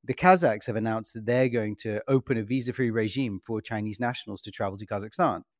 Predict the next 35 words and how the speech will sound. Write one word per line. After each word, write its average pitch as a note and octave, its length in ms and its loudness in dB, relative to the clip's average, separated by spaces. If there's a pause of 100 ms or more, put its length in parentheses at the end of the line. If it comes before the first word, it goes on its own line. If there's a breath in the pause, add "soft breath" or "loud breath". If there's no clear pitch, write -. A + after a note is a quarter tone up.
(140)
Reportedly, C3+ 640 6
the A2+ 80 -2
Kyrgyz B2 440 2
may A#2+ 120 2
be A2+ 120 0
about G#2+ 240 0
to A#2+ 100 -6
follow, C#3+ 400 2
and B2 80 0
we C#3 120 6
may D3 160 8
see D3+ 180 6
others A#2 440 6
announce B2+ 400 0
such A#2 360 -2
a A2+ 40 -2
similar B2 360 2
thing A#2+ 200 0
or G#2 60 -2
something A#2 380 -4
during A2 240 -4
this G#2 160 -8
summit. G#2+ 280 -4 (220)
And E3 100 2
that's A#3 220 2
really F#3 220 4
interesting C3 480 -2 (100)
because C#3 340 0
previously F#3 540 -4
there's A#2+ 180 -4
been C3+ 180 -6
a C3+ 60 -4
long D#3 520 0
sense B2+ 420 0
of G#2 100 -10